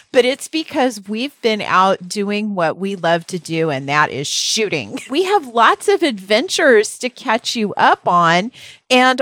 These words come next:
also this topic of us being gone and traveling and the craziness that happens in summer, which should be a super relaxing time,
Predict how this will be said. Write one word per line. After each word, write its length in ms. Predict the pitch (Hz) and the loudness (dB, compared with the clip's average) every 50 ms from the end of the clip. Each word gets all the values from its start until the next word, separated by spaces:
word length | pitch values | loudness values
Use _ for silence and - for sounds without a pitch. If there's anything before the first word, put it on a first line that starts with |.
| - | 2
also 480 | - 269 311 403 403 - - 427 415 381 | 4 4 4 4 2 0 -2 -2 0 0
this 340 | 262 247 233 - - - - | 0 0 -2 -2 -4 -10 -12
topic 520 | - - 202 202 202 - 202 202 202 - | -4 0 0 0 0 0 -4 -6 -4 -4
of 140 | 190 175 - | -4 -2 0
us 220 | 180 175 180 - | 0 0 0 -2
being 300 | - - 185 170 165 170 - | -6 -10 -8 -8 -8 -10 -6
gone 440 | - 254 269 269 262 262 262 262 240 | -4 -2 0 2 2 2 2 2 0
and 160 | 175 139 135 | -2 -4 -6
traveling 800 | - - - 311 277 262 262 262 254 254 254 254 254 247 247 240 240 - | -8 -4 0 2 4 4 4 2 2 -2 -2 -2 0 0 -2 -2 0 2
and 180 | 202 202 214 | 2 2 2
the 80 | 208 202 | 2 -2
craziness 1000 | 196 - - - 269 262 262 277 294 302 - 330 311 320 320 269 240 254 - - | -4 -6 -4 0 2 4 4 4 2 0 -2 -2 -2 -2 0 0 0 0 -2 -6
that 180 | - 208 190 - | -8 -8 -8 -6
happens 540 | 196 190 185 180 185 - 214 208 214 202 190 | -2 2 2 2 2 2 -2 -6 -4 -4 -6
in 160 | 170 170 165 | -6 -8 -8
summer, 460 | - - 180 170 175 180 185 196 214 | -6 -4 -2 -2 0 0 0 0 0
which 200 | 208 - 165 156 | -2 -4 -4 -4
should 240 | - - - 170 160 | -4 -4 -6 -6 -6
be 160 | - 156 156 | -4 -4 -4
a 60 | 156 | -4
super 340 | 147 - - 160 - 170 156 | -4 -6 -10 -10 -8 -6 -6
relaxing 640 | 156 165 156 156 151 143 147 143 - - 165 147 151 | -4 -4 -4 -2 -2 -2 -2 -2 -4 -8 -12 -10 -10
time, 440 | 139 - - 170 151 139 135 185 269 | -12 -8 -4 -4 -2 -2 -2 -2 -4